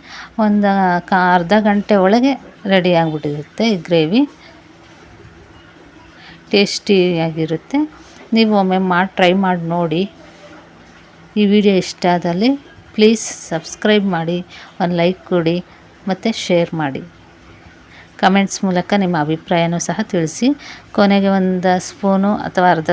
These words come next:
ಸ್ಪೂನಷ್ಟು ತುಪ್ಪ ಹಾಕ್ಕೊಂಡು ಮಿಕ್ಸ್ ಮಾಡಿದ್ರೆ ಮನೆಯೆಲ್ಲ ಘಮ ಘಮ ಅಂತ ಪರಿಮಳ ಬರ್ತಾ ಇರುತ್ತೆ.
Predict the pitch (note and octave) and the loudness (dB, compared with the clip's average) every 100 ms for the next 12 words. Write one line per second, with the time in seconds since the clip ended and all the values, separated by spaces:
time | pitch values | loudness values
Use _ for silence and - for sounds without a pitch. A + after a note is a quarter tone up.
0 | F3 - F#3 E3+ - F#3 F3+ E3 - E3+ | -4 -4 -4 -4 -6 -6 -4 -4 2 0
1 | - E3+ E3 E3 - F#3 E3 D3+ G#3+ D4 | 0 -4 -2 -4 -8 -2 -2 0 0 -2
2 | - - - - F3+ F#3 F3 E3+ A3 C4 | -4 -20 -10 0 4 6 4 4 0 -2
3 | - F3+ E3+ F3 E3+ E3 E3 - B3+ F3+ | -4 0 2 2 0 0 -2 -2 0 2
4 | F3 F3 E3 D#3 D3 - D3 C#3 - - | 2 2 2 0 -4 -2 -6 -6 -12 -6